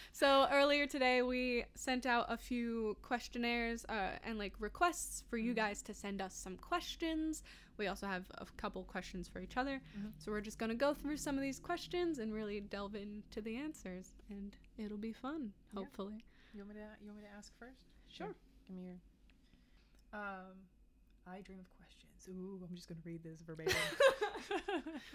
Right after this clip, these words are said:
Speaker 2: Okay, so Elias Cramble, he asks, "Do you have any techniques to remember your dreams as precisely as you do?"
Speaker 1: Yeah, I talk about them a lot. So, <laughs> uh, as soon as I wake up,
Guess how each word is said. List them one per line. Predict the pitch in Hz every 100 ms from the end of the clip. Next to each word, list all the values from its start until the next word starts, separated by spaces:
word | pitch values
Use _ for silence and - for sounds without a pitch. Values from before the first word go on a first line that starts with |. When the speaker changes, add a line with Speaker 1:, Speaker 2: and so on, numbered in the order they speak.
| - - - - - - - - - - -
Speaker 2:
Okay, | 180 165
so | - 185 -
Elias | 247 262 269
Cramble, | - 214 196 170 170 202 - - - - - - - - - -
he | - 262 226
asks, | 160 160 226 - - - - - - - -
"Do | 220
you |
have | 240
any | 240 226
techniques | - 226 - 262 - -
to | 202
remember | 190 190 190
your | 190 175
dreams | 180 196 175 156 151 -
as | -
precisely | 180 170 240 240 180 170
as | 170
you | 208
do?" | 277 285 180 - - - - - -
Speaker 1:
Yeah, | 214 226 311 254 - - -
I | 208
talk | - - 320
about | 214 185 185
them | 190
a | 190
lot. | 190 196 - - - - -
So, | - - 277 262 262 269 -
<laughs> | 320 349
uh, | 240 233 220
as | 226
soon | - 294
as | 285
I | 277
wake | 262 247 214
up, | 202 214